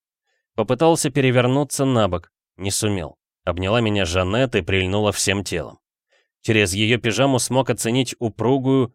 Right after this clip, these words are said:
не очень большую грудь и гибкое тело. В таких случаях говорят, крыша начинает дымиться. Ха, да у меня уже полыхает. Обнимаю свою дизайнершу и в шейку целую. Руки сами расстёгивают пуговки на её одежде.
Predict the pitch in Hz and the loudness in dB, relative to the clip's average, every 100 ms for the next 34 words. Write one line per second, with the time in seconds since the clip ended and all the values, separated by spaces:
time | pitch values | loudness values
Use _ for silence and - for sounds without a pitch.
0 | _ 107 139 139 123 110 107 117 107 92 | _ -4 -4 -2 -2 -2 -2 -2 -2 -2
1 | 135 160 - 131 123 95 110 - 110 110 | -2 -2 -6 -8 -8 -6 -6 0 0 0
2 | - 82 60 _ _ _ _ _ _ _ | -4 -6 -8 _ _ _ _ _ _ _
3 | 113 147 131 175 185 170 147 104 131 135 | -4 -2 -2 0 0 0 0 0 2 4
4 | 107 92 - _ _ _ 123 156 160 151 | 4 0 -4 _ _ _ 0 0 0 0
5 | 135 120 110 107 98 90 107 95 73 - | 0 0 0 0 -2 -2 -2 -2 -4 -10
6 | - _ _ _ _ _ 120 - - - | -16 _ _ _ _ _ -2 -2 -6 -20
7 | - - _ 95 117 131 139 143 135 135 | -20 -20 _ -2 0 2 2 2 0 -2
8 | 147 151 - 87 92 - - _ _ _ | 0 0 -2 -2 -2 -4 -12 _ _ _
9 | _ _ _ _ _ _ 80 85 110 156 | _ _ _ _ _ _ -4 2 4 4
10 | 151 - 135 123 117 104 165 165 151 - | 2 2 2 2 0 2 2 2 0 0
11 | 156 - 147 - 143 123 113 101 107 101 | -2 -2 -4 0 2 2 0 0 0 2
12 | 98 82 - _ _ - 143 151 131 143 | 0 -2 -8 _ _ -4 -2 0 0 2
13 | 135 113 - - 123 110 107 98 - 131 | 2 2 2 -2 0 0 0 -2 -4 -4
14 | 110 - 104 98 92 92 98 98 95 78 | -4 -2 -4 -2 -2 0 0 0 -2 -4
15 | - | -8